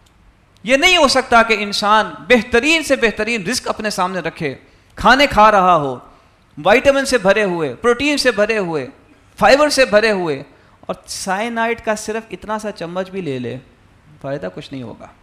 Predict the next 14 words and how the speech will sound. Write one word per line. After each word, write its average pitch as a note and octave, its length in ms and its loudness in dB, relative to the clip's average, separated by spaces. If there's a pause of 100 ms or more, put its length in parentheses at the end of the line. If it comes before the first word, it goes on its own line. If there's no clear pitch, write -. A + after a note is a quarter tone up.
(920)
ان E3+ 80 -12
کھانوں D#3+ 360 -10
کا G#3 100 -4
کوئی D3 200 -8
فائدہ D#3 260 -6
نہیں F#3+ 140 -10
ہوگا۔ F3 200 -8
سائنائڈ D#3 520 -6
اپنا D#3+ 240 -6
جو C#3 120 -12
ہے C3+ 60 -8 (260)
سارا C#3 280 -4
کا C#3 120 -10
سارا D3 280 -8